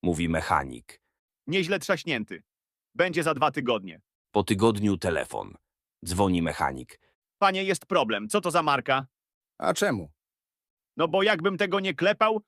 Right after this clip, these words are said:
Speaker 2: wychodzi przystanek autobusowy."
Speaker 1: Lecą ludzie samolotem. Nagle z głośnika głos pilota.
Speaker 2: "Proszę państwa, proszę się nie denerwować. Mamy małą awarię. Proszę przejść na lewą stronę samolotu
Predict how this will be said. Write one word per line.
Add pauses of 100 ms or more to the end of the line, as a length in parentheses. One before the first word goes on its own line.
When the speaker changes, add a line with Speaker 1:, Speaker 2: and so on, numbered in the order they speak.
(140)
Speaker 2:
wychodzi
przystanek
autobusowy." (760)
Speaker 1:
Lecą
ludzie
samolotem. (500)
Nagle
z
głośnika
głos
pilota. (840)
Speaker 2:
"Proszę
państwa, (180)
proszę
się
nie
denerwować. (200)
Mamy
małą
awarię. (460)
Proszę
przejść
na
lewą
stronę
samolotu